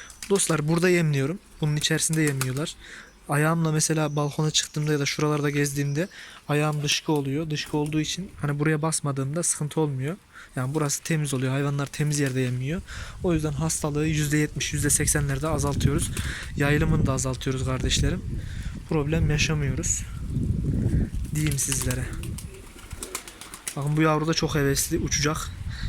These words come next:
Yakında bunlar hep kovalarız. Az kaldı. Şu anda hep, e, antrenman aşamasındayız. Mesela bu Araplar filan. Bakın şu an zıplıyorlar gördüğünüz gibi. Yaklaşır yaklaşmaz. Bir,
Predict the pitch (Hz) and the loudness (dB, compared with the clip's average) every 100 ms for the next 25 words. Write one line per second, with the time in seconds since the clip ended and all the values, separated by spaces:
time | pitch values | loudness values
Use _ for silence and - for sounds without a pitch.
0 | - 185 165 151 147 156 147 160 - 151 | 0 0 2 0 2 2 2 2 0 0
1 | 147 147 135 170 - - - - - - | 2 2 0 0 -2 -6 -10 -10 -10 -6
2 | - 160 - 147 135 170 - 156 156 156 | 0 0 2 0 0 0 2 2 2 2
3 | 185 - - - 147 139 143 - - 139 | 0 -2 -10 -2 0 2 0 -4 -6 0
4 | 147 156 151 156 147 147 135 127 131 123 | 0 2 2 2 2 2 0 0 0 0
5 | 175 - - - - - 139 - - 156 | 0 -2 -6 -14 -10 -4 -4 -4 -4 -2
6 | 147 139 - 143 131 147 147 - - - | 2 0 0 -2 0 -2 -4 -8 -12 -8
7 | - - - - 131 131 - - - - | -8 -8 -6 -4 -4 -4 -8 -12 -8 -2
8 | 147 147 143 151 165 165 139 131 135 139 | 0 2 0 -2 2 4 4 2 0 0
9 | 135 135 131 123 - 143 131 135 143 135 | -2 -2 -4 -6 -6 -6 -2 -2 0 -2
10 | - 135 165 196 - - - - - - | 0 -4 -2 -2 -2 -4 -2 -4 -4 -6
11 | - 165 | 0 0